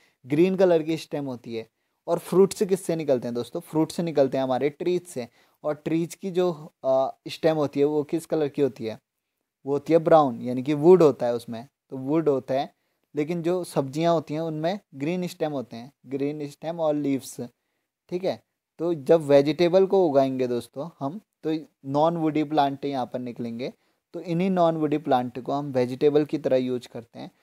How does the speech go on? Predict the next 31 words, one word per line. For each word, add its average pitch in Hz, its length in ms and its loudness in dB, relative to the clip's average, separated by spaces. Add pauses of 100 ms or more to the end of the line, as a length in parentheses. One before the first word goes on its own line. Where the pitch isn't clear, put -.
(220)
और 147 180 0
जो 156 340 -2
इनकी 147 480 -4 (380)
साइंस 165 300 0
होती 135 240 -2
है 127 140 -2
कि 139 180 -16
किस - 260 -8
तरीके 139 280 -2
से 139 140 -2
वेजिटेबल 131 540 0
को 135 160 0
उगाना 127 380 -2
है, 127 280 -8 (320)
किस 151 160 -8
प्रकार 139 360 4
के 135 100 -2
इनका 131 240 0
प्रोडक्शन 131 580 -2
बनाना 120 300 -4
है, 131 140 -10
ये 143 160 2
सारी 135 280 -2
की 131 120 -6
सारी 120 260 -10
चीज़ें 113 280 -12
किसके 117 240 -12
अंदर 117 200 -10
आ 113 80 -6
जाती 113 240 -10
है? 180 180 -6